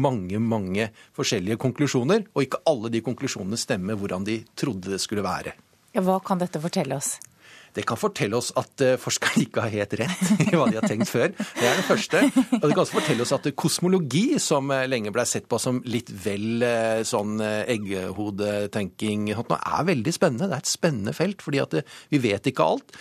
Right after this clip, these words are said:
Speaker 1: og vi må tenke på nytt på en del områder om hvordan tingene henger sammen. Men nå skal det sies det at, eh, all den hjernekraften som er brukt de siste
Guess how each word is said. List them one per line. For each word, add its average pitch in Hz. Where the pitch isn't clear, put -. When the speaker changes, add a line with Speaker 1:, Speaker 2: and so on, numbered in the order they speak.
Speaker 1:
og 180
vi 170
må 120
tenke 117
på 117
nytt 107
på 117
en 113
del 107
områder 92
om 110
hvordan 101
tingene 85
henger 95
sammen. 107
Men 135
nå 143
skal 131
det 208
sies 135
det 120
at, 117
eh, 135
all 131
den 135
hjernekraften 117
som 139
er 113
brukt 117
de 123
siste -